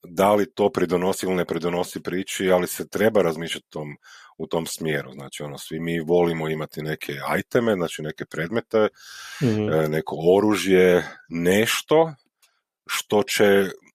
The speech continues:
Speaker 1: što, što, što cijenimo kada d-, voditelj naglasi ili nas pita ili sa njim pripremimo. Znači, to je lijepo za čuti, to je lijepo za vidjet, ne, za osjetit, ne, ali to je isto priprema voditelja, ne.
Speaker 2: Da, da, e,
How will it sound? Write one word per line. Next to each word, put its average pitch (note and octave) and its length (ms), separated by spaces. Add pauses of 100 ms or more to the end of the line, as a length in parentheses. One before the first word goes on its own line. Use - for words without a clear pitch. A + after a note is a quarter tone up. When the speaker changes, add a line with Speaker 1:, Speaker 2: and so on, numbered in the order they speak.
(680)
Speaker 1:
što, - 220
što, - 180
što - 200
cijenimo A#2+ 500
kada G2 340
d-, F#2 160 (100)
voditelj F2+ 600 (480)
naglasi F2+ 720
ili E2 160
nas E2 220
pita F2 460
ili D#2+ 220
sa - 240
njim F2 200
pripremimo. D#2+ 800 (480)
Znači, A2 220
to D3 80
je C#3+ 60
lijepo C#3 240
za A#2 100
čuti, - 280
to F2 120
je F2+ 60
lijepo F#2 240
za F2+ 100
vidjet, F2 380
ne, D2 160
za D2+ 120
osjetit, - 520
ne, C2+ 220
ali C#2 160
to E2+ 100
je F2 40
isto E2+ 160
priprema F#2 540
voditelja, D#2+ 680 (600)
ne. - 140 (680)
Speaker 2:
Da, G#2+ 440 (100)
da, B2 120
e, G#2 240